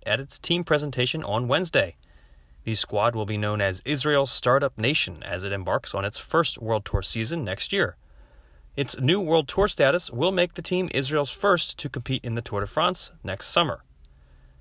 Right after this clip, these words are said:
In other news, and speaking of the Israel Startup Nation team, team member Rory Sutherland crashed while riding an electric scooter the day before the team launch and broke his leg. The Australian required surgery to repair a femur fracture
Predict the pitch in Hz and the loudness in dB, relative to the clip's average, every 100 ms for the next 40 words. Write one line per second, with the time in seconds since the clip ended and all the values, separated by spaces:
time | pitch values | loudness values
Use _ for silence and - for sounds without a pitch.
0 | - - - - 170 180 190 180 147 185 | -20 -20 -20 -4 2 4 6 4 4 4
1 | 143 139 - 185 175 127 110 113 117 120 | 2 2 0 0 2 2 2 2 0 0
2 | 123 113 - 113 113 110 113 127 110 131 | 0 0 2 2 2 0 0 -2 -2 -2
3 | 196 - - - - - - 151 180 180 | -4 -8 -20 -20 -20 -20 -4 0 2 4
4 | 175 143 135 160 147 - 170 180 160 104 | 4 2 2 2 0 2 4 4 2 -2
5 | - - 120 156 - - 127 120 120 123 | -4 -2 0 2 0 0 2 4 2 2
6 | 107 110 104 127 - 123 - - 123 139 | -2 -2 -2 -2 -2 -6 -6 -2 0 0
7 | 120 98 - 113 143 139 139 120 117 - | 0 -2 -4 -4 -2 -2 -2 -2 -2 -2
8 | 165 120 127 165 - 120 113 120 160 - | -2 2 0 0 -4 -4 -2 0 0 0
9 | 131 - 98 131 156 90 - - - - | -2 -2 2 4 4 -2 -18 -20 -20 -20
10 | - - 120 98 107 - 131 147 127 - | -16 -4 -2 0 -2 0 2 2 0 -2
11 | 113 110 95 - 151 156 160 147 117 107 | 0 0 -2 -2 0 2 -2 -2 -2 -2
12 | - 113 113 95 - 165 180 170 170 165 | 0 2 2 0 -4 0 2 2 2 2
13 | - 175 | 0 -4